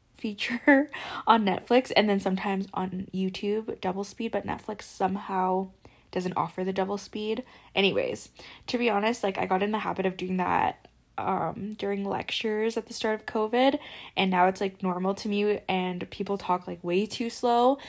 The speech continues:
So when I wasn't interested, I'm like, "Oh my God, I have to watch this show in one point five speed." It was just so hard to be invested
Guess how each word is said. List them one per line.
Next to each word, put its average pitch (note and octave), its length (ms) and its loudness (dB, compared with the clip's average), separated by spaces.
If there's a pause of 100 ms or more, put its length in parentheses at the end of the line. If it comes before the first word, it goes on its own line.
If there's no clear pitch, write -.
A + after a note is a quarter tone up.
(120)
So - 160 0
when G#3 120 4
I G3+ 80 6
wasn't A3 280 2
interested, A#3+ 360 0
I'm F#3+ 100 2
like, F#3 140 2
"Oh F#3+ 120 4
my F#3+ 120 2
God, F3 140 2
I F3+ 40 4
have G3+ 140 -2
to A#3+ 100 0
watch F#3 280 2
this G3+ 120 0
show G3 220 2
in G3 180 -2
one F3+ 160 -4
point F#3+ 240 -4
five F3+ 200 -6
speed." - 400 -10 (640)
It G#3+ 80 2
was A#3 120 2
just B3+ 180 0
so G#3 160 6
hard B3+ 220 4
to C4+ 100 4
be G3+ 180 -4
invested G#3 920 0